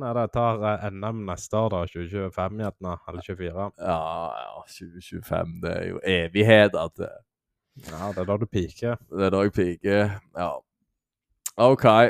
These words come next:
Speaker 2: men skal vi hive oss inn i, ja, skal vi snakke mer? Altså, dere fikk de den co-, Fight Companion fra sist, så jeg regner med at det får være nok på pay-per-viewet i, eh, Australia.
Speaker 1: Ja,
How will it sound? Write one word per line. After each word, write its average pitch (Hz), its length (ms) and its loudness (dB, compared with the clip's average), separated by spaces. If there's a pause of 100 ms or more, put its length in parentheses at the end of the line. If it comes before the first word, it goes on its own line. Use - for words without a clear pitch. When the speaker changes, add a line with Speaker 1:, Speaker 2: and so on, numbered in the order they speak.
(100)
Speaker 2:
men 139 180 4
skal 160 160 0
vi 151 160 2
hive 135 240 2
oss - 140 0 (160)
inn 143 560 4
i, 131 580 -2
ja, 104 360 -2
skal 113 180 -10
vi 117 100 -8
snakke 123 400 0
mer? 160 320 6
Altså, 127 320 0
dere 113 320 -4
fikk 101 280 -10
de 131 120 -4
den 123 200 0
co-, 117 120 -6
Fight 107 380 -2
Companion 131 640 -4
fra 98 260 -2
sist, - 540 -6
så 101 140 -4
jeg 98 80 -4
regner 95 260 -4
med 104 240 -4
at 98 140 -4
det 92 100 0 (140)
får 92 260 -4
være 85 240 -8
nok - 480 -2 (800)
på 131 160 -2
pay-per-viewet 110 1080 0
i, 92 140 -4 (260)
eh, 87 160 -6 (140)
Australia. 92 720 -4 (720)
Speaker 1:
Ja, 104 180 -12